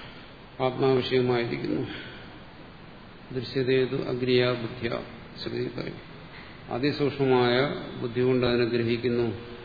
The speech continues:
എന്ന് പറയും. പക്ഷേ മുമ്പ് പറഞ്ഞു, എന്താണത്? ഗ്രഹണം, ഗ്രാഹകൻ എന്നുള്ള അവസ്ഥയ്ക്ക് അപ്പുറമാണ് എന്ന് പറഞ്ഞു കഴിഞ്ഞാൽ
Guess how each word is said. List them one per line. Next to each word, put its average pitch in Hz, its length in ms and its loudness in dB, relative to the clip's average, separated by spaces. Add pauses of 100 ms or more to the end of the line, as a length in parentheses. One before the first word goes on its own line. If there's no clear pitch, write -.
(120)
എന്ന് - 220 -8
പറയും. 50 220 -10 (3250)
പക്ഷേ 143 320 2 (260)
മുമ്പ് 147 340 4
പറഞ്ഞു, 143 240 6
എന്താണത്? 135 480 6 (160)
ഗ്രഹണം, 131 400 4 (120)
ഗ്രാഹകൻ 127 600 4
എന്നുള്ള 127 300 2
അവസ്ഥയ്ക്ക് 123 420 0
അപ്പുറമാണ് 131 500 0 (920)
എന്ന് 139 140 2
പറഞ്ഞു 139 240 4
കഴിഞ്ഞാൽ 143 340 4